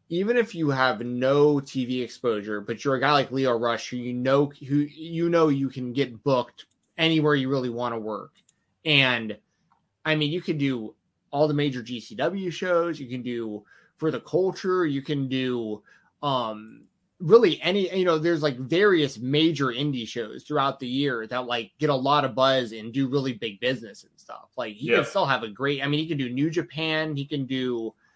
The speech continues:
Speaker 1: so much stuff without
Speaker 2: Terminus.
Speaker 1: Term-, oh, Ter-, I, I actually meant to bring up Terminus. That's, like, that's gonna set a standard for a lot of people, I think, 'cause, like, I think a lot of people want in on doing those shows. And if they can keep being successful, that's almost like a new Ring of Honor type thing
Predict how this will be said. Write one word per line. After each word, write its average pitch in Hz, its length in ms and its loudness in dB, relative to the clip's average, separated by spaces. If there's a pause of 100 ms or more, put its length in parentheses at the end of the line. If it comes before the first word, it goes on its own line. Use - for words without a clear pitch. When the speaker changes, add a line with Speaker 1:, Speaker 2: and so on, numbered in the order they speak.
(140)
Speaker 1:
so 214 260 2
much 165 200 2
stuff 165 320 4
without 143 240 4
Speaker 2:
Terminus. - 320 -6 (420)
Speaker 1:
Term-, 175 320 -2
oh, 185 140 4
Ter-, 151 240 -2
I, 160 160 2
I 147 240 0
actually 143 160 0
meant 147 160 0
to 131 40 -6
bring 139 200 -2
up 127 120 -6
Terminus. 143 440 -4
That's, 139 200 -6
like, 127 200 -4 (420)
that's 208 260 4
gonna 220 220 4
set 156 380 -2 (160)
a 151 120 -4
standard 143 440 -2
for 131 100 -6
a 120 80 0
lot 143 220 2
of 143 100 -4
people, 123 260 -8
I 107 140 -4
think, 117 320 -8
'cause, 113 160 -10
like, 113 300 -6
I 139 80 -2
think 196 140 0
a 156 40 4
lot 143 240 4
of 143 80 -4
people 135 240 -6
want 120 240 -4
in 135 200 -4
on 117 180 -4
doing 131 260 -4
those 107 220 -8
shows. 123 400 -2
And 113 80 -16
if 127 80 -14
they 190 100 -4
can 165 100 -8
keep 170 220 -12
being 156 220 -4
successful, 135 800 -2 (420)
that's 160 200 0
almost 185 520 2
like 127 280 2 (440)
a 151 80 2
new 156 220 4
Ring 143 180 4
of 127 120 2
Honor 151 260 4
type 107 300 -8
thing 101 260 -10